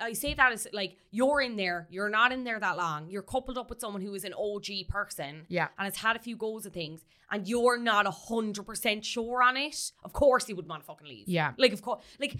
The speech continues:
Speaker 1: maybe you would 'cause you wanna be the bigger person or whatever, or you know about p-, P R, like, you're really worried about that, and then maybe the other person would come with you, but, like, you wouldn't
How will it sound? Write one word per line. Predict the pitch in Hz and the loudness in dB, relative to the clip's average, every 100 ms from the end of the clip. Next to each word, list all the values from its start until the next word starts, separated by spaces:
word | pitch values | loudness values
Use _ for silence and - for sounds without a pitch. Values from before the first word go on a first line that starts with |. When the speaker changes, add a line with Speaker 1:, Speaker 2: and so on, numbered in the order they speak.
| - | -8
Speaker 1:
maybe | 269 320 330 | 2 4 4
you | 311 | 0
would | 277 277 214 - | 4 6 6 4
'cause | 208 | -8
you | 214 | 0
wanna | 214 214 | 0 0
be | |
the | 190 | -6
bigger | 196 | -10
person | 196 208 - | -8 -8 -8
or | 196 | -4
whatever, | 190 185 175 | -4 -4 -6
or | 170 170 - _ - | -8 -10 -12 _ -8
you | 220 | -2
know | 202 | 0
about | 190 190 175 | 2 0 -4
p-, | - - | -16 -20
P | - 240 | -6 -2
R, | 220 208 202 196 | 4 4 4 2
like, | 180 | -2
you're | 202 | -4
really | 196 202 | -8 -8
worried | 190 185 180 | -6 -8 -8
about | 170 | -6
that, | 190 165 | -6 -6
and | 185 | -8
then | 190 | -6
maybe | 208 202 208 | 0 0 0
the | 190 208 | -8 -8
other | 202 | -6
person | 175 170 185 | -4 -4 -6
would | 185 175 | -12 -12
come | 170 | -12
with | 175 170 | -14 -14
you, | 160 | -16
but, | 165 175 | -10 -6
like, | 156 156 - - _ _ _ - | -4 -6 -18 -20 _ _ _ -4
you | 214 | 2
wouldn't | 240 302 262 | 4 4 0